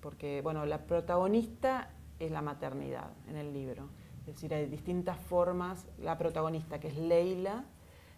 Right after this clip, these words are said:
tiene por un lado la relación con su mamá, que ya es una señora mayor y además es inglesa, vi-, eh, viene, bueno, de,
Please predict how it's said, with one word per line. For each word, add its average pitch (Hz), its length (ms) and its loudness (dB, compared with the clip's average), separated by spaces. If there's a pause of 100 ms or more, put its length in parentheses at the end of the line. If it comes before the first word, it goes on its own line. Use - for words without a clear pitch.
(140)
tiene 156 300 -2
por 151 140 -2
un 160 80 -2
lado 156 140 2
la 147 120 2
relación 147 400 -2
con 165 160 -2
su 156 160 -8
mamá, 160 440 0
que 156 100 -4
ya 143 140 -6
es - 100 -8
una 139 120 -4
señora 156 180 -2
mayor 165 280 0
y 175 60 6
además 147 240 2
es 156 180 -6
inglesa, 165 520 0
vi-, 147 140 0
eh, 139 400 -6 (540)
viene, 143 500 -4
bueno, 135 260 -6
de, 143 260 -4